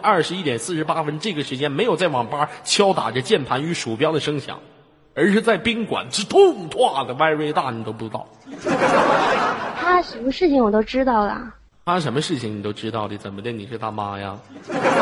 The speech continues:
Speaker 2: 没有，就是任何事情他都跟我说，从来没有瞒过我。
Speaker 1: 嘴是长在我们的身上的，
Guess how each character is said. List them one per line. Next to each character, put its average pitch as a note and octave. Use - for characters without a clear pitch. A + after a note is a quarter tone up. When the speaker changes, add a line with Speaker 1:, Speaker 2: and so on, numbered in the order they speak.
Speaker 2:
没 B3
有， G#3+
就 E4+
是 D4+
任 E4+
何 C#4
事 C4+
情 A#3+
他 A#3+
都 C4+
跟 C#4
我 A3+
说， G#3+
从 C#4
来 D4
没 D4+
有 C#4+
瞒 G#3
过 C4
我。 A#3+
Speaker 1:
嘴 G#2
是 D3
长 G2+
在 A#2
我 G#2
们 G2+
的 G#2+
身 G2+
上 -
的， -